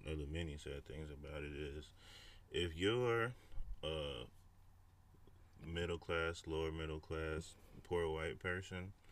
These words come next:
um, racism and the effects of racism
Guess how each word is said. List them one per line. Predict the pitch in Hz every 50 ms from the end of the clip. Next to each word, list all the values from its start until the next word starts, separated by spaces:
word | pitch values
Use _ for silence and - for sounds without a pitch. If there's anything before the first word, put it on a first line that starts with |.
| - - - - - - - - - - -
um, | - 78 76 76 73 69 69 69 65 - 98 - - - - - - - - - - - - - - -
racism | 78 82 82 87 101 - - 95 92 92 87 87 87 85 87 87 92 - -
and | 80 76 76 76 76
the | 76 76
effects | 73 76 - - 82 82 85 - -
of | 73
racism | 71 67 73 80 82 - - 80 78 76 73 76 73 73 76